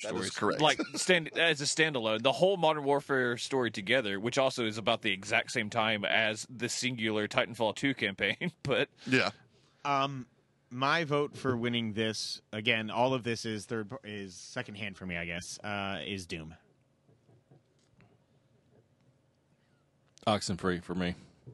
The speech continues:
Speaker 1: Uh, personally, Oxenfree, but I'm, I'm actually kind of okay letting Evan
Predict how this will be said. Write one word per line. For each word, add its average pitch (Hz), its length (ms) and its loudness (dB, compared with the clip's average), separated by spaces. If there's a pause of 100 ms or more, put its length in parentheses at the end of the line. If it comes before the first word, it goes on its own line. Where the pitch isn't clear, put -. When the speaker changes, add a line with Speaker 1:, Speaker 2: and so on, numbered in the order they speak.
(440)
Speaker 1:
Uh, 214 60 -6
personally, 208 540 2
Oxenfree, 196 640 2
but 147 120 4
I'm, 147 160 2 (140)
I'm 143 140 0
actually 117 500 0 (540)
kind 120 260 6
of 135 100 2
okay 135 300 4
letting 131 300 2
Evan 143 360 -2